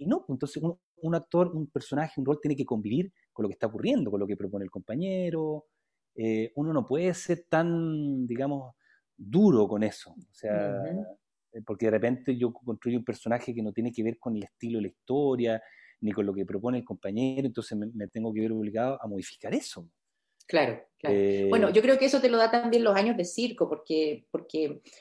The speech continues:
Speaker 2: el, el hecho de, de enfrentarse a un rol, ¿verdad? Y decir, "Bueno, aquí voy a hacer que el rol me permee la piel y que voy, voy, voy escuchando el latido de los otros personajes,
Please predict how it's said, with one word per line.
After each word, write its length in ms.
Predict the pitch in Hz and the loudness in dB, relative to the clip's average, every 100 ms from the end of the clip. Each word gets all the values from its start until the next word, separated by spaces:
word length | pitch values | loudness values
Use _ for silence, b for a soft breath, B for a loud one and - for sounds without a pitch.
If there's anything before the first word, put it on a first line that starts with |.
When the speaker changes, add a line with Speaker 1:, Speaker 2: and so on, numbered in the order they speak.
| _ | _
Speaker 2:
el, 180 | - 151 | -2 2
el 160 | 165 156 | 4 4
hecho 240 | 180 233 | 4 4
de, 140 | 220 190 | 4 4
de 100 | 165 | 0
enfrentarse 680 | 156 151 147 190 262 - | 0 -6 -2 -2 0 2
a 20 | |
un 140 | 262 240 | 2 4
rol, 360 | 220 202 165 | 6 6 6
¿verdad? 420 | 147 135 147 190 240 B B | 2 0 0 -2 -4 B B
Y 100 | 175 | 2
decir, 300 | 165 160 208 | 2 4 4
"Bueno, 240 | 185 170 151 | 6 4 2
aquí 500 | 147 202 214 208 - _ - | -2 0 2 0 -4 _ 2
voy 160 | 185 | 4
a 40 | 180 | 4
hacer 200 | 185 180 | 2 2
que 80 | |
el 80 | 170 | 2
rol 280 | 170 190 185 B _ _ _ _ _ | 6 4 4 B _ _ _ _ _
me 160 | 170 160 | 0 2
permee 500 | 175 151 214 339 254 | 4 6 6 8 8
la 180 | 185 170 | 6 4
piel 280 | 165 160 160 | 6 6 6
y 160 | 151 - | 0 -4
que 120 | 143 | -4
voy, 260 | 156 277 285 | 4 6 6
voy, 340 | 185 277 - | 4 4 2
voy 160 | 190 302 | 2 2
escuchando 420 | - 202 - 202 | 2 0 2 4
el 60 | 185 | 6
latido 340 | 170 - 185 | 4 4 4
de 60 | 175 | 6
los 80 | 165 | 2
otros 160 | 165 180 | -2 -6
personajes, 880 | - 160 160 180 180 175 - 160 | -8 -6 -2 0 -2 -2 0 0